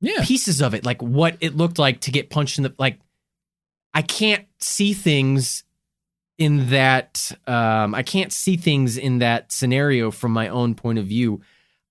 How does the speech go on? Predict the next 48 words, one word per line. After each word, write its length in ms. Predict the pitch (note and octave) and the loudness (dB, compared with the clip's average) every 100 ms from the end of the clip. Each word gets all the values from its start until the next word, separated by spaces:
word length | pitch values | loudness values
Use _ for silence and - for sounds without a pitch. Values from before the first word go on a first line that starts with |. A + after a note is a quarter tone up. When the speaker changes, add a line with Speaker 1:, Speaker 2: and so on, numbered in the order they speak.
| - | -4
Speaker 2:
I 80 | |
see 280 | A#2+ - F3 | -4 0 2
them 180 | D#3+ C#3+ | 2 2
as 200 | C3 A#2+ | 0 0
an 80 | A#2+ | 0
imagined 600 | G#2+ A2 C3 C3+ A#2+ A2 | 0 2 2 2 0 0
memory 260 | A#2+ C3 | 0 0
where 220 | G#2+ A2 A#2+ | 0 -2 0
I'm 180 | B2 | 0
a 60 | G#2+ | 0
camera 500 | - B2 B2+ A#2 F#2+ | -4 -2 0 0 -4
floating 760 | - B2 A#2+ C3 A#2+ G#2+ G#2 A2 _ _ _ _ _ _ - | -6 -2 2 4 2 0 -2 -6 _ _ _ _ _ _ -4
on 140 | A2 | -2
the 100 | G#2+ | -2
outside 440 | A#2+ C3+ - G#2 G2+ | -2 -4 -2 -2 0
looking 360 | A2 - F#2+ | -2 -2 -2
in, 240 | G#2+ A#2+ E2 | -2 -2 -2
right? 340 | D#2+ G2+ C#3 _ _ | -4 -4 -4 _ _
Speaker 1:
Yeah. 340 | B2+ A2 F#2+ F3 | -4 -2 -2 -4
Speaker 2:
You 100 | C#3+ | 0
know 60 | F#3 | 2
what 100 | F#3+ | 4
I 60 | F3+ | 2
mean? 320 | F3+ G3+ G#3 - | 2 0 -4 -4
Speaker 1:
Yeah. 280 | C3 C3+ G#2 | 0 0 0
Speaker 2:
Like, 160 | C3+ C3+ | -2 2
I'm 140 | E3+ | 2
not 180 | G#3+ F#3 | 2 0
seeing 280 | - G3 E3+ | 0 2 2
it 100 | C#3+ | 0
through 160 | - | 0
my 200 | D3+ B2+ | 2 2
own 180 | C3+ D3 | 2 2
eyes. 220 | A#2 G#2+ G#2 | 2 0 -2
I'm 80 | |
seeing 300 | F#2+ - C#3 | -4 -2 0
it 140 | B2 - | 0 -4
through 560 | A#2+ B2 A#2 G#2+ G2 - _ - | 0 2 2 2 -2 -8 _ -6
what 200 | G#2+ G#2+ | -4 0
I 160 | A#2+ | 0
probably 580 | A#2+ B2 A2 A2 G#2+ G2+ | -2 -2 -2 -2 0 -2
looked 320 | F#2+ G#2+ A2 | 0 -2 -2
and 160 | G2+ E2+ | -6 -6
felt 300 | - A#2 - | -2 -2 -2
like 260 | F2 E2+ - | -4 -6 -6
at 140 | G2 | -10
the 80 | F#2 | -8
time. 460 | - C3+ A2 F#2+ | -4 0 0 -2